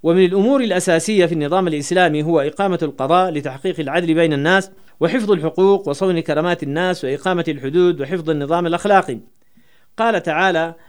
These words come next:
"الذين إن مكناهم في الأرض أقاموا الصلاة وآتوا الزكاة وأمروا بالمعروف ونهوا عن المنكر". رابعًا، إقامة فروض الكفاية. وفروض الكفاية هي الأمور التي إذا قام بها بعض أفراد المجتمع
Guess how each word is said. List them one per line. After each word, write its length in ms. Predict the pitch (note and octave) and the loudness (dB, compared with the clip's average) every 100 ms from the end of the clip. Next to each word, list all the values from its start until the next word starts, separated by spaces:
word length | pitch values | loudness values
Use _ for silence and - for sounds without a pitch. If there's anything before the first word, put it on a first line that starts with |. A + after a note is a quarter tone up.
| - | -8
"الذين 380 | E3+ F#3 F#3 A#3+ | -2 0 0 0
إن 140 | F#3+ F#3+ | 0 0
مكناهم 580 | D#3+ - D3+ G3 F3+ | -2 -2 -2 0 0
في 80 | D#3 | -2
الأرض 280 | D3 F3 E3 | -4 -2 -2
أقاموا 360 | C#3 C#3 F#3 D#3+ | -2 -2 -4 -4
الصلاة 440 | - C#3 E3 F3+ | -4 -2 2 2
وآتوا 360 | D3 E3+ E3 D3+ | 0 -2 -4 -6
الزكاة 460 | B2+ B2 F3 F#3 | -6 -4 0 0
وأمروا 400 | D#3+ D#3 D#3+ D3 D3 | 0 -2 -4 -4 -4
بالمعروف 480 | C3+ B2 F#3 F3+ | -4 -2 0 0
ونهوا 280 | C#3+ D#3 E3+ | -2 -4 -4
عن 100 | D#3 | -2
المنكر". 440 | F#3 G#3 G3+ E3+ D3+ - - - - - D#3+ | 0 0 0 0 -2 -16 -20 -20 -20 -14 0
رابعًا، 520 | A3+ A#3 F#3+ F#3+ D#3+ | 2 2 0 -2 -6
إقامة 320 | - A#3+ G#3 | -2 -2 0
فروض 400 | G3+ D#3+ E3+ F#3+ | -4 -4 -4 -4
الكفاية. 600 | F3 F#3+ G3 G#3 C3 G#2 - - - - - - | -4 -2 0 0 -2 -6 -16 -20 -20 -20 -20 -8
وفروض 340 | D3 G#3+ C4 | -4 -2 0
الكفاية 540 | G#3+ E3 D#3 G3 F#3 D#3+ | -2 -2 -2 2 2 2
هي 180 | F3 | 2
الأمور 380 | D#3 D#3 G3 G3 | 0 0 0 0
التي 360 | D3+ D#3 E3 C#3 | -2 -2 -2 -4
إذا 140 | C#3 | -4
قام 320 | B2+ G3 F#3 | -2 0 0
بها 240 | D#3 D3+ C3+ | -2 -2 -2
بعض 240 | E3 D#3 | -4 -4
أفراد 360 | C#3 C3+ E3+ E3+ | -6 -4 -2 -2
المجتمع 560 | D3+ D#3+ F#3 E3 D#3+ | -2 -4 -2 0 -2